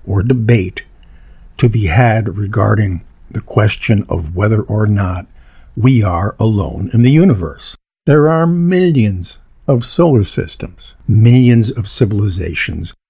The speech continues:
and a few of them, at very least, have been here and continue to make regular visits for tens of thousands of years.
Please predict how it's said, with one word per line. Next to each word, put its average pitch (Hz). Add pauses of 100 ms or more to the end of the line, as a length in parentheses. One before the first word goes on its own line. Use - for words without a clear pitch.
and 110
a 87
few 262
of 104
them, 104
at 110
very 110
least, 101 (560)
have 107
been 131
here 113 (160)
and 110
continue 117
to 117
make 104
regular 113
visits 92 (380)
for 95
tens 110 (220)
of -
thousands 80
of 78
years. -